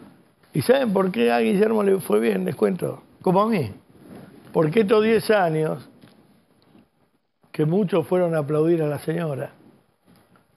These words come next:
muchos fueron a cantar Cristina Corazón acá antes de los pibes para la revolución, y fueron los hijos pródigos de los discursos demagogos y sinvergüenza que le robaron la plata al ciudadano. Nosotros hacíamos teatro, televisión, radio.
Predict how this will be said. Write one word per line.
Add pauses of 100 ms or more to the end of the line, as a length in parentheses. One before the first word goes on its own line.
(280)
muchos
fueron
a
cantar
Cristina
Corazón
acá
antes
de
los
pibes
para
la
revolución, (440)
y
fueron
los
hijos
pródigos
de
los
discursos
demagogos (680)
y
sinvergüenza (200)
que
le
robaron
la
plata
al
ciudadano. (1200)
Nosotros
hacíamos
teatro,
televisión,
radio.